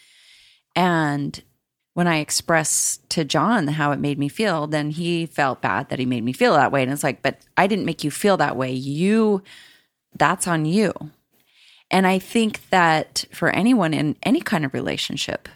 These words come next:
whether you are in a partnership or a working relationship or a parent-child relationship, whatever kind of relationship you're in with people, I think it's important to own your shit,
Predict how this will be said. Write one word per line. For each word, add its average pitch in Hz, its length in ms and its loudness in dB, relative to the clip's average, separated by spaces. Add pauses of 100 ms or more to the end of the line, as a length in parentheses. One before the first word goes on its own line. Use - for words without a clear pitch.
(140)
whether 165 320 0
you 156 380 -2
are 139 500 -2
in - 160 -2
a - 60 -4
partnership 208 720 -4 (460)
or 135 440 -4 (120)
a 156 80 -4
working 156 460 -4
relationship 233 840 -4 (480)
or 139 240 -2
a 135 40 -6
parent-child 233 760 -2
relationship, 220 640 -2
whatever 247 260 0
kind 247 180 -2
of 208 60 0
relationship 185 580 -2
you're 143 200 -4
in 240 180 2
with 202 220 -2
people, 123 500 -8 (460)
I 175 100 0
think 208 160 0
it's 202 160 -2
important 180 600 -4
to 156 420 -2 (100)
own 185 260 0
your 139 120 -4
shit, - 400 -8